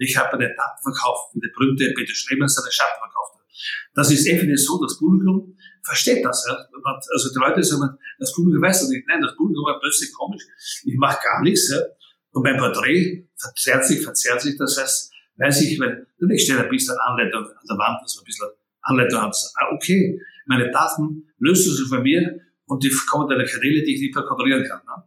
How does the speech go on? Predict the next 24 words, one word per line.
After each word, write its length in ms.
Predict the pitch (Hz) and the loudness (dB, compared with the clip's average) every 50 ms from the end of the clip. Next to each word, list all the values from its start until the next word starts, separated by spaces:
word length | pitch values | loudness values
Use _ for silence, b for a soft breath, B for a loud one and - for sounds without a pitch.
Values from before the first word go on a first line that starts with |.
| B B B B B B - | B B B B B B -8
Und 100 | 120 - | -2 0
dann 140 | 143 175 | 2 2
kann 200 | 180 175 185 175 | 4 4 4 2
er 60 | 170 151 | 2 2
nachdenken, 680 | 131 131 143 139 - - 147 143 143 151 156 151 - - _ _ _ _ _ _ | 2 0 0 0 -2 -2 -2 -2 -2 -2 -4 -6 -8 -10 _ _ _ _ _ _
wie 340 | 131 160 185 175 180 180 - | 2 4 4 4 4 4 2
ist 120 | 135 143 | 4 4
die 100 | 147 131 | 2 2
Zukunft, 400 | 131 - 143 139 143 165 160 - 151 | 0 0 -2 0 0 0 0 2 0
wie 80 | 135 | 0
möchte 240 | 131 143 147 - 196 | 0 0 -2 -2 -2
ich 80 | - - | -2 0
sie 80 | - | 0
haben? 260 | 131 117 117 - - - _ b b b b b - | 0 -2 -2 -4 -8 -14 _ b b b b b -2
Möchte 280 | 117 147 156 151 156 | 0 2 2 2 2
ich 40 | 127 | 2
das 200 | 123 117 - - | 2 0 2 2
haben 240 | 120 135 156 180 170 | 2 2 2 2 0
oder 80 | 147 | 0
möchte 200 | 151 156 147 - | 0 0 0 -2
ich 80 | 139 - | -2 -2
das 140 | - 127 - | -2 -2 0
nicht 240 | 139 139 135 - - | 0 0 0 -2 -4
haben, 140 | 101 - | -6 -8